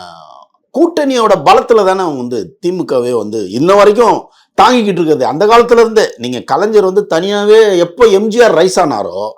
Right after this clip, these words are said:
அதுக்கப்புறம் அவரு கூட்டணி தான். Even நீங்க வந்து அண்ணா பீரியட்லயே பாத்தீங்கன்னா ராஜாஜியை கூட சேர்த்துக்கிட்டு தான் வந்து அண்ணா ஜெயிச்சாரு.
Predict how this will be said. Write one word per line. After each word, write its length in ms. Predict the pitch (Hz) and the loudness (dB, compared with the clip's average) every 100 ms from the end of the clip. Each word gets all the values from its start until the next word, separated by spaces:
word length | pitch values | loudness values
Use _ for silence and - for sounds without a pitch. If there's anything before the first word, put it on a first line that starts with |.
| _ _ _ | _ _ _
அதுக்கப்புறம் 560 | 127 165 185 185 226 202 | 0 2 2 2 2 2
அவரு 200 | 143 113 98 85 80 - | 2 -2 -6 -10 -18 -4
கூட்டணி 300 | 175 170 131 | -2 0 -2
தான். 180 | 90 - _ _ _ - | -6 -12 _ _ _ -4
Even 320 | 147 226 233 | 0 2 2
நீங்க 220 | 208 175 | 0 0
வந்து 220 | 156 175 | -2 0
அண்ணா 440 | 175 147 226 269 202 | 0 0 0 0 2
பீரியட்லயே 440 | 214 196 175 190 156 | 2 2 0 0 0
பாத்தீங்கன்னா 600 | 123 101 82 110 170 196 _ _ _ _ | -2 -10 -10 -4 -4 -4 _ _ _ _
ராஜாஜியை 640 | - 196 269 294 240 247 - | 0 4 6 6 6 4 4
கூட 180 | 247 | 4
சேர்த்துக்கிட்டு 500 | 240 233 196 202 175 247 | 6 4 4 0 0 -2
தான் 120 | 226 | -2
வந்து 220 | 202 214 | 0 2
அண்ணா 220 | 175 202 | 2 2
ஜெயிச்சாரு. 460 | 208 185 185 175 | 2 2 4 2